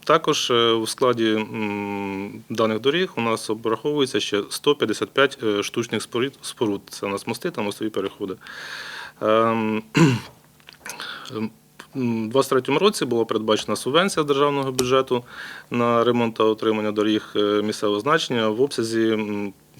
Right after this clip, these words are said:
чотири, понад чотириста два мільйона. Окремо, м, у нас ще були залишки,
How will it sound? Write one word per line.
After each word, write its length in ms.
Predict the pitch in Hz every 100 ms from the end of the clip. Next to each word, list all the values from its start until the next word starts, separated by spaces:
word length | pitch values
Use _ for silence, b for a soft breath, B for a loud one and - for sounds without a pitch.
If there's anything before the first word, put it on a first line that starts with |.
| 120 107
чотири, 340 | - - 143 131 - _ _ _
понад 240 | 170 165
чотириста 340 | - 127 113 -
два 160 | 104
мільйона. 600 | 101 101 101 101 92 92 90 B B B B B
Окремо, 520 | - 107 170 185 160 147
м, 260 | 131 120 123
у 80 | 120
нас 100 | 120
ще 140 | -
були 320 | 113 113 113 -
залишки, 600 | 113 110 110 131 - 190